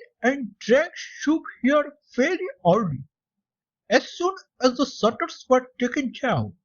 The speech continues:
They were both very quiet, respectable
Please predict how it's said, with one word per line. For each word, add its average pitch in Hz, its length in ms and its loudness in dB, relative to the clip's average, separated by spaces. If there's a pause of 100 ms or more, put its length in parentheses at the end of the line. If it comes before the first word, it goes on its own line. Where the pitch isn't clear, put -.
(960)
They 185 200 0
were 339 260 -4 (200)
both 302 260 2 (260)
very 294 420 2
quiet, 165 400 0 (840)
respectable 240 960 -2